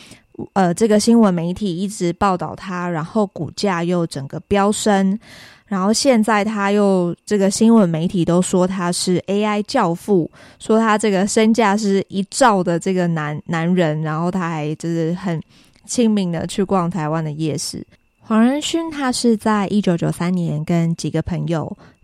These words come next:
创立这一家辉达这家公司，一开始其实他们的资金只有四万块美金。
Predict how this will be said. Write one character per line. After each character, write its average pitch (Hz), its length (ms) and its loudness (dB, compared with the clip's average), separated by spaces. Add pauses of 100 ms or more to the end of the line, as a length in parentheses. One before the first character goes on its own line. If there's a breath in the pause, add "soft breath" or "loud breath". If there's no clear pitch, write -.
创 190 360 0
立 170 220 -2
这 170 180 -2
一 160 60 -2
家 156 280 -6
辉 160 240 -4
达 147 220 -8
这 156 100 -8
家 147 180 -8
公 147 220 -10
司， - 320 -12 (200 loud breath)
一 285 120 -2
开 262 240 4
始 190 160 4
其 170 160 0
实 165 60 -4
他 175 160 0
们 180 100 4
的 165 120 2
资 - 180 -2
金 160 220 -2
只 160 100 -2
有 143 100 -2
四 - 220 -2
万 156 240 0
块 151 180 -6
美 - 240 -10
金。 123 300 -6